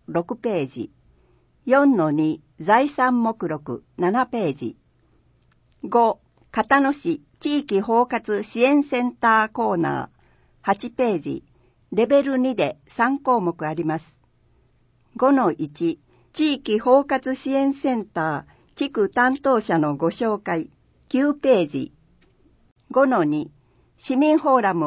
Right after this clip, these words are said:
を開催しました、十ページ。五の三、認知症の人の介護者向け講座を開催しました、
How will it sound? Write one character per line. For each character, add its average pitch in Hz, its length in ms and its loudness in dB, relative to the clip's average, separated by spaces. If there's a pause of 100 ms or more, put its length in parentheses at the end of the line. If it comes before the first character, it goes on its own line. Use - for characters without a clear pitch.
を 147 180 -6
開 208 200 0
催 220 280 -2
し 202 160 -8
ま 175 140 0
し - 160 -16
た、 - 160 -2 (200)
十 156 180 -4
ペ 247 340 -4
ー 156 80 -2
ジ。 - 180 -14 (1000)
五 269 160 2
の 254 140 0
三、 175 400 -2 (340)
認 277 220 0
知 285 160 -6
症 240 300 -2
の 226 160 -2
人 214 240 -6
の 208 240 -4 (320)
介 254 240 4
護 285 160 -2
者 254 180 0
向 233 140 -4
け 208 320 -4
講 240 240 2
座 156 200 0
を 127 60 -4
開 202 220 -2
催 208 300 -4
し 175 140 -12
ま 170 140 -2
し - 100 -14
た、 123 220 -2